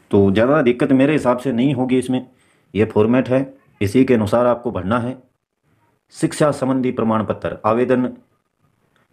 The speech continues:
यदि अपेक्षित शैक्षणिक अर्हता उत्तीर्ण नहीं है किंतु आवेदन की अंतिम तिथि तक उसकी परीक्षा में सम्मिलित हुआ या हो रहा है तो प्रमाणित किया जाता है। ये आवेदक के हस्ताक्षर, संस्था प्रधान या राजपत्रित अधिकारी के हस्ताक्षर में मह-, मोहर,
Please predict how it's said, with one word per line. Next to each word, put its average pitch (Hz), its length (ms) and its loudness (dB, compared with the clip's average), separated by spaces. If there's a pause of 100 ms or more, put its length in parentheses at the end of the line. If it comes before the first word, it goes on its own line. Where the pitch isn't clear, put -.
(180)
यदि 147 240 4
अपेक्षित 156 420 -2
शैक्षणिक 147 480 -2
अर्हता 123 400 -2
उत्तीर्ण 139 300 -2
नहीं 117 340 0
है 92 140 2 (140)
किंतु 143 360 2
आवेदन 131 320 0
की 165 100 0
अंतिम 156 340 2
तिथि 151 200 -6
तक 139 380 -2
उसकी 143 240 -2
परीक्षा 143 340 0
में 151 120 0
सम्मिलित 127 380 0
हुआ 127 240 2
या 139 140 4
हो 113 200 0
रहा 123 180 2
है 85 220 -8
तो 151 240 -2
प्रमाणित 123 400 -2
किया 117 140 0
जाता 113 220 0
है। 101 160 -4
ये 101 180 -4 (1120)
आवेदक 104 380 0
के 107 80 0
हस्ताक्षर, 113 540 -4 (760)
संस्था 107 360 -2
प्रधान 110 460 -2
या 107 140 -2
राजपत्रित 110 640 -2
अधिकारी 101 400 -2
के 123 100 0
हस्ताक्षर 117 400 -2
में 117 160 0
मह-, 95 280 -2 (200)
मोहर, 92 340 0